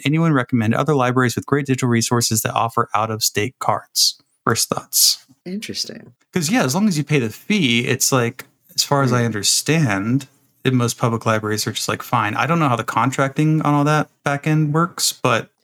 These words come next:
Speaker 1: I've always seen, like, if you move, you can keep your
Speaker 2: Y-, yeah, and because, like, you know, the reason why your library is, quote, "free" is because you're paying, like, property taxes. And it's like your local taxes are, it's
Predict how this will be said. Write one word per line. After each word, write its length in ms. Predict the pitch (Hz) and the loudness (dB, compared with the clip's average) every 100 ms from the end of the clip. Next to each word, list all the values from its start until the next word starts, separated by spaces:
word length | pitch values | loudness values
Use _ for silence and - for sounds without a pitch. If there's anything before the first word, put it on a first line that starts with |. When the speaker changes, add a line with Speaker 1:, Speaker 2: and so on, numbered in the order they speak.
| _ - | _ -6
Speaker 1:
I've 120 | 117 | -2
always 240 | 117 117 117 | 2 2 2
seen, 220 | 120 117 | 2 2
like, 240 | 110 110 - | 0 -2 -4
if 160 | 104 117 | -4 0
you 180 | 113 | 0
move, 540 | 110 113 117 120 - - | 2 2 2 -2 -8 -6
you 140 | 117 | -4
can 200 | - 113 110 | 0 0 0
keep 260 | 117 113 | -4 -4
your 280 | 101 101 123 - - - - - - - | -4 -4 -6 -10 -18 -16 -16 -20 -12 -6
Speaker 2:
Y-, 220 | 190 233 | -4 -4
yeah, 400 | 185 202 190 139 | -4 -2 0 0
and 260 | 92 135 139 | 0 0 0
because, 340 | 151 170 143 | -2 0 0
like, 600 | 147 135 123 - - - - | 2 2 0 -4 -12 -14 -10
you 100 | 147 | -4
know, 140 | 143 131 | 0 0
the 100 | 135 | 2
reason 240 | 143 131 | 0 0
why 380 | 120 113 104 - _ | 2 2 0 -4 _
your 180 | 123 117 | 0 0
library 460 | 110 120 117 113 107 | 2 0 2 2 0
is, 60 | |
quote, 320 | - 98 - | 0 -2 -2
"free" 460 | - 147 151 110 101 | -4 0 2 2 2
is 220 | 98 107 | 2 0
because 340 | - 107 107 92 | -2 -2 0 -2
you're 80 | |
paying, 220 | 95 101 90 | -2 -2 -2
like, 160 | 85 | -4
property 400 | - 95 87 87 | -2 -2 -2 -4
taxes. 680 | 85 82 - 71 65 - - _ _ - | -4 -6 -4 -2 0 -2 -4 _ _ -2
And 80 | 101 | 0
it's 80 | |
like 120 | 101 - | 0 0
your 120 | 98 | 0
local 200 | 101 - | 0 -2
taxes 440 | - 98 - 95 | -2 -2 0 0
are, 120 | 90 | 2
it's 220 | 78 - | 0 -4